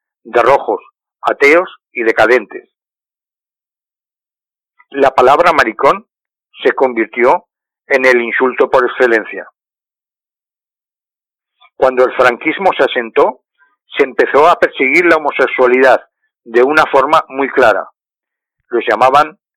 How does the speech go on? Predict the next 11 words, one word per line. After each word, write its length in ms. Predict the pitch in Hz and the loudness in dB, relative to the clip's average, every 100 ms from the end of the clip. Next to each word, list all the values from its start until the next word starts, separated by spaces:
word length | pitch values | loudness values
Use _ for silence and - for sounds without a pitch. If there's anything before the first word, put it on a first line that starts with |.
| _ | _
violetas. 560 | - 117 123 123 101 85 _ _ _ _ _ _ _ _ _ _ _ _ _ _ _ _ _ _ | -6 0 2 2 -2 -12 _ _ _ _ _ _ _ _ _ _ _ _ _ _ _ _ _ _
El 180 | - 127 | -2 -2
quince 340 | - 175 175 185 | 0 -2 2 2
de 100 | 170 | 2
julio 420 | - 160 123 104 | 0 0 0 -2
de 180 | 107 123 | 0 0
mil 160 | 143 | 2
novecientos 420 | 185 165 139 127 123 | 2 2 0 -6 -6
cincuenta 340 | 120 123 113 | -4 -4 -4
y 40 | 113 | -2
cuatro 520 | 147 156 190 196 | -2 0 -2 -2